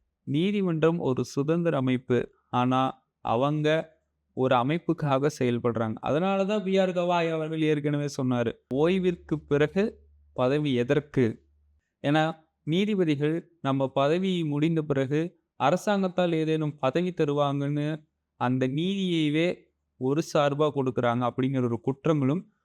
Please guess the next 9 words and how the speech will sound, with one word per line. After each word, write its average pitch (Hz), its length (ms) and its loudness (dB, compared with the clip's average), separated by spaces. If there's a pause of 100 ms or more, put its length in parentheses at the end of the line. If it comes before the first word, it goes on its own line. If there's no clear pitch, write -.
(220)
ஒரு 143 180 2
பக்கம் 160 360 0
தொடர்ந்து 139 320 0
எழுந்து 135 300 0
கொண்டிருக்கிறது. 120 640 0 (380)
நீதிமன்றங்களை 151 880 0 (280)
நாம் 131 300 0
நாடி 151 420 0
செல்வது 127 500 -2